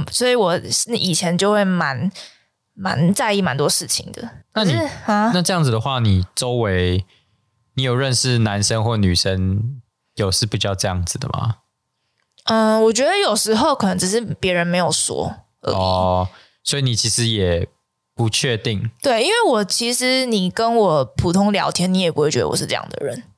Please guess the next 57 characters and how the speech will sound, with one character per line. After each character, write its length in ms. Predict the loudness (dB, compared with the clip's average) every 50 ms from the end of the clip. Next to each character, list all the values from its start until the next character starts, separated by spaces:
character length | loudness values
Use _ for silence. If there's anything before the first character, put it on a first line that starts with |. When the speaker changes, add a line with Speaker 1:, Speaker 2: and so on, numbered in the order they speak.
| _ _
Speaker 2:
哦。 560 | -4 -2 0 2 2 2 2 2 2 2 0 0
Speaker 1:
对 120 | 0 0
吧？ 240 | -2 -2 -4 -4 -2 0
Speaker 2:
嗯。 300 | 2 2 2 2 0 -2 -2 -2
Speaker 1:
就 100 | 0 2
是 80 | 2
你 100 | 2 2
如 120 | 2 2 2
果 80 | 2
只 180 | 0 0 -2 -2
是 360 | 0 2 2 4 2 2 0 -4 -12 -20 -20 -20 _ _ _ _ _ _ -2
跟 160 | 0 2 4
我 300 | 4 4 4 2 2 2
就 80 | 2
是 240 | 2 2 2 2 0
social 400 | 0 0 0 0 0 0 0 0
打 160 | -2 -2 -2
哈 180 | -2 -2 -2 -2
拉， 340 | -2 -2 -2 -2 -2 -4 -6 -6 -4
我， 180 | -2 0 0 2
你 180 | 2 2 0
不 140 | 0 0 0
会 100 | 0 0
觉 140 | 0 0 0
得 160 | 0 0 0
我 140 | 0 0 0
是 160 | -2 -2 -2
一 100 | -4 -4
个 340 | -2 -2 -2 -2 -2 -4 -4 -4 -4
什 160 | -2 -2 -2
么 80 | -2
事 120 | -2 -2 -2
情 180 | -2 -2 -2
都 160 | 0 0 0 0
要 220 | 0 0 0 -2
求 160 | -2 -2 -2
完 200 | -2 -2 -2 -4
美 160 | -4 -6 -6 -6
的 100 | -4 -6 -6
人。 180 | -4 -4 -4 -4 -6 -12 -6
Speaker 2:
嗯。 260 | -4 -2 0 0 0 -2 _ _ _ _ _ _ _ _ _ _ _ _ _ _ _ 0
Speaker 1:
嗯， 320 | 2 4 4 4 4 2 2
除 180 | 0 0 0
非 160 | 0 0 0
你 140 | 0 0 0
跟 180 | 0 0 0 0
我 240 | 0 0 0 -2 -2
一 60 | -4
起 180 | -4 -4 -6
工 180 | -8 -8 -6 -6 -6 -6
作 300 | -6 -6 -6 -6 -8 -14 _ _ _ _
或 180 | _ _ -2 -2
是 240 | 0 0 -2 -4 -4
怎 140 | -6 -8 -8 -6
么 60 | -8
样 100 | -8 -8 -8 -12
的。 80 | -18